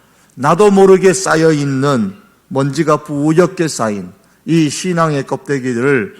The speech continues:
자주자주 벗겨내는 작업을 해야만 합니다. 그래야 부드러워지고,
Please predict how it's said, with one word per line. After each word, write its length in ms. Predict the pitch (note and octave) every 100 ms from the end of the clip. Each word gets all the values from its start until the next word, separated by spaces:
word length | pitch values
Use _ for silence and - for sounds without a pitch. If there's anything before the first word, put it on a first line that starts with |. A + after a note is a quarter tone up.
| - _
자주자주 800 | - - C#3 E3 G3+ F3+ D#3+ E3+ D3
벗겨내는 720 | E3 - D3 B2 A2+ C3 B2+
작업을 540 | - A2+ A2+ A2 C3 A#2
해야만 380 | A#2+ A2 B2
합니다. 520 | A2+ G2+ F#2+ F#2+ A2 _ _ _ _ _ -
그래야 480 | - C3 C#3 D#3 F3
부드러워지고, 960 | - D#3 E3 E3+ D#3+ D#3 D#3 F3+ F#3+